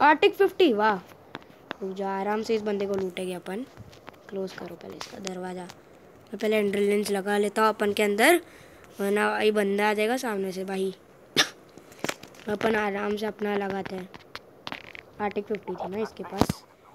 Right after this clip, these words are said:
ये रही Artic fifty। अरे यार, और आ गए। इन लोग को शांति नहीं, हाँ, इन लोग को बहुत जल्दी मरने का है आज। Alright। कहाँ पे, कहाँ पे? अरे मेरे भाई, कहाँ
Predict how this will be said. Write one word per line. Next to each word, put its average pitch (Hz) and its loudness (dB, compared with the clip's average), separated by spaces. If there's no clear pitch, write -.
ये 180 -10
रही 175 -10
Artic 175 -14
fifty। 175 -16
अरे 196 -4
यार, 214 -2
और 226 4
आ 226 4
गए। 220 2
इन - -12
लोग 226 -2
को 302 6
शांति 240 2
नहीं, 233 2
हाँ, 247 0
इन 214 -2
लोग 220 -2
को 247 2
बहुत 214 2
जल्दी 214 2
मरने 180 -4
का 185 -8
है 175 -10
आज। - -12
Alright। 180 -12
कहाँ 220 -6
पे, 302 -6
कहाँ 202 -8
पे? 311 -2
अरे 220 0
मेरे 277 6
भाई, 240 4
कहाँ 254 6